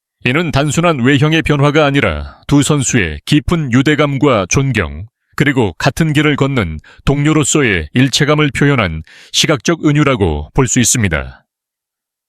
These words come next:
손흥민을 향한 송시리의 신뢰와 찬사가 이 한 장의 이미지에 농축되어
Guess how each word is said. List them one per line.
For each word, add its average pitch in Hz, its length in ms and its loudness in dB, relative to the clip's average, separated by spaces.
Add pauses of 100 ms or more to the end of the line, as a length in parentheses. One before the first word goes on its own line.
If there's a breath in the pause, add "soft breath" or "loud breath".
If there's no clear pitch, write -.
(380)
손흥민을 165 600 2
향한 123 400 0 (160 soft breath)
송시리의 165 600 2
신뢰와 131 720 0
찬사가 98 880 -2 (320)
이 131 100 0
한 135 160 -2
장의 156 280 0
이미지에 147 360 2
농축되어 123 760 0